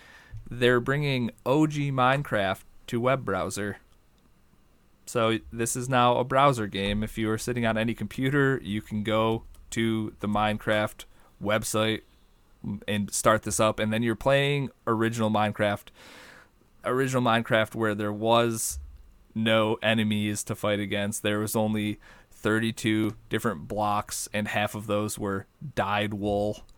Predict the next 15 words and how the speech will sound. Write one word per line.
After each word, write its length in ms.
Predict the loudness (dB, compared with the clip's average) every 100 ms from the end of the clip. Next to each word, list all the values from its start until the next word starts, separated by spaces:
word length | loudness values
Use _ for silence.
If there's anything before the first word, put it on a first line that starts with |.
| -20 -20 _ _
or 100 | -2
dyed 460 | 0 2 4 2 -2 -14 -20 _
blocks, 500 | -4 0 0 -2 -8
I 100 | -6
guess. 360 | -4 -2 -4 -6
I 60 | -8
don't 160 | -6
know 140 | -6 -6
if 100 | -6
it 60 |
was 120 | -10 -8
wool. 380 | -4 -4 -4 -10 -20 -20 -20 -20 0
Um, 480 | 4 4 4 0 -8 _ _ _ _ _ _
so 320 | -2 0 2
I, 220 | 2 2